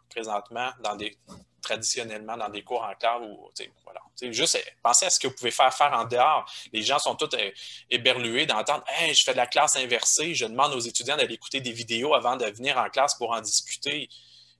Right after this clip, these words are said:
Puis, puis ils disent, « Je suis en train de faire quelque chose de révolutionnaire. »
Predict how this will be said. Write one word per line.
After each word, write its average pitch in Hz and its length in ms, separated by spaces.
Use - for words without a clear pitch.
Puis, 113 160
puis 95 360
ils - 20
disent, « 117 160
Je - 20
suis 120 100
en 107 60
train 143 160
de 139 60
faire 127 160
quelque - 180
chose 147 200
de 127 60
révolutionnaire. » 117 640